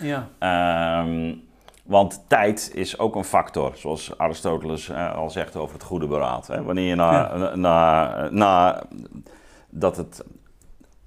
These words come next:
Speaker 2: onheil is geschied, op, op de goede oplossing komt, dan ben je te laat. Dan was het geen goed beraad. Dus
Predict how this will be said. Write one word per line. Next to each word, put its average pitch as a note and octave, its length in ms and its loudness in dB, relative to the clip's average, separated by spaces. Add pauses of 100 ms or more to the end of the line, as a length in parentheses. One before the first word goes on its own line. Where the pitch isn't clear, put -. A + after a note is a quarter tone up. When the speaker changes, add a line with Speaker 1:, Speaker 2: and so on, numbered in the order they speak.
Speaker 2:
onheil A2 460 4
is - 140 -6
geschied, - 500 -8 (440)
op, E2 380 -8
op E2+ 120 -8
de F#2+ 60 -2
goede G2+ 220 0
oplossing F#2+ 460 -4
komt, G#2 160 -6
dan G#2 120 -4
ben F#2+ 120 6
je G2 60 2
te G#2 100 -4
laat. E2+ 320 2
Dan D#2+ 100 -6
was E2 120 -6
het F#2 100 -14
geen A2 200 2
goed G#2+ 260 -2
beraad. F2+ 400 6
Dus G#2 180 -4